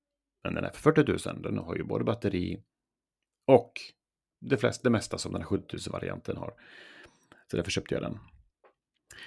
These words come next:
Det är så det funkar med de försäljarna. Och sen är ju det jag har börjat med. Jag har börjat att, mm, så här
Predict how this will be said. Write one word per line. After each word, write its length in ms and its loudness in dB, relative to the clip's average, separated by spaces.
Det 60 8
är 40 12
så 120 10
det 60 8
funkar 300 6
med 120 8
de 200 8
försäljarna. 480 2
Och 280 8
sen 180 4
är 60 4
ju 260 4
det 60 2
jag 60 4
har 60 6
börjat 200 6
med. 180 -2
Jag 80 2
har 80 4
börjat 300 6
att, 420 6
mm, 400 -8
så 80 0
här 100 2